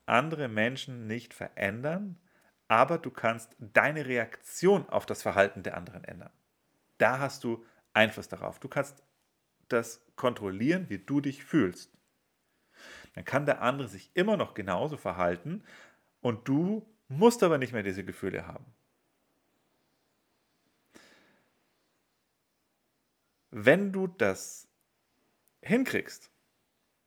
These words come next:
deine Reaktion auf den anderen zu ändern, ändert sich auch die gesamte Beziehungsdynamik.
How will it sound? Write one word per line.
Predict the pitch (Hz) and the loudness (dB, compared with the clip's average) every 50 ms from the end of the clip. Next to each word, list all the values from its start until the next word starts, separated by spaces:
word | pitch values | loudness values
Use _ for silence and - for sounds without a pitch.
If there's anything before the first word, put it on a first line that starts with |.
| _ _ _ _ _ _ _ _ _ _ _ _ _ _ _ _ _ _ _ _ _ _ _ _ _ _ _ _ - - _ _ _ _ _ _ _ - | _ _ _ _ _ _ _ _ _ _ _ _ _ _ _ _ _ _ _ _ _ _ _ _ _ _ _ _ -20 -20 _ _ _ _ _ _ _ 6
deine | 131 135 175 196 190 156 | 6 6 6 6 2 4
Reaktion | 143 123 120 - - - - - 170 190 190 - | 6 8 6 6 4 0 -2 0 0 0 2 0
auf | 123 127 - | -2 -2 -2
den | - - - | -4 -2 2
anderen | 120 147 175 180 165 170 160 147 | 2 2 4 2 0 -4 -6 -6
zu | - - | -4 0
ändern, | - 127 120 104 90 - - - _ _ _ _ _ _ _ _ _ _ _ _ _ _ _ _ _ _ _ _ _ _ _ - | 0 0 0 0 -4 -10 -12 -16 _ _ _ _ _ _ _ _ _ _ _ _ _ _ _ _ _ _ _ _ _ _ _ 0
ändert | 131 147 165 175 175 175 | 0 2 2 0 -2 -2
sich | 175 165 131 - | -6 -8 -8 -6
auch | - 123 123 | -6 -6 -6
die | - - 127 123 113 - _ _ _ _ | -6 -8 -10 -10 -10 -10 _ _ _ _
gesamte | - 120 110 113 123 135 151 160 147 | -6 -2 6 8 8 8 8 4 -4
Beziehungsdynamik. | 139 123 - - 123 104 95 87 - - - _ - 104 92 90 87 85 82 - - - - | -8 -8 -4 -2 -2 -2 -2 -4 -8 -14 -20 _ -12 -6 -2 -2 0 0 -2 -4 -10 -18 -20